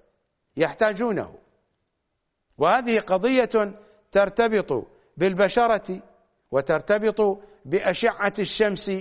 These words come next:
وبدرجات الحرارة، والبيئة التي يعيش الناس فيها. هكذا هم يقولون: "الكلام منطقي،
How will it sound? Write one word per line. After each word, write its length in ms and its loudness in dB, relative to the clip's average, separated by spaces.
وبدرجات 840 2
الحرارة، 880 0
والبيئة 680 0
التي 600 -2
يعيش 440 0
الناس 420 0
فيها. 420 -10
هكذا 480 2
هم 200 0
يقولون: 680 0
"الكلام 640 0
منطقي، 600 -2